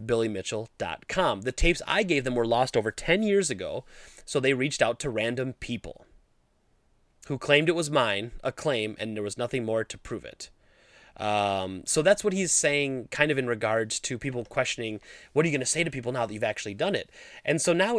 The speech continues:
it, it, it's not that the tapes that were evaluated were fake. Those are real tapes, and that is maim. He's admitting to that. But now those tapes aren't the tapes he submitted. Somebody else faked these tapes. And apparently there's a website. You know what? I'm gonna,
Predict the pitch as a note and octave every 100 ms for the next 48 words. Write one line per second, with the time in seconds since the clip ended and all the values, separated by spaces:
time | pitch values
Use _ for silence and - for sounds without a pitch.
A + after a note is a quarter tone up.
0 | - D3 - C#3 - C#3 - D3+ F#3+ G#3
1 | - C#3+ C#3 B2 - D#3 D3+ - - -
2 | _ C#3 C3 A#2 A2+ A#2+ B2+ A#2 G#2+ G#2
3 | F#2+ _ _ _ _ - A#2 G2 - -
4 | A3 B2 - A2+ D3+ F3 D3 B2 C#3 A2
5 | D#3+ D3 A2+ G#2+ F3 G#3+ A#2+ - - G2
6 | B2 A2+ D3+ F3 A#2 G2+ - _ _ -
7 | C3 C#3 A#2 C3 E3+ - A#2+ G#2+ - B2+
8 | A#2 A#2 - A2+ - F3+ F#3+ - F#2+ C#2+
9 | - _ - - - - A#2+ A2 C3+ C3
10 | - - - _ - - A2+ - G2 -
11 | G#2 - - - _ _ _ _ _ _
12 | _ - - C3+ C3 C#3+ C#3 C3 B2 A2+
13 | G#2 A2+ G#2+ - G2 F#2 C#3 D#3 - C#3+
14 | B2+ A2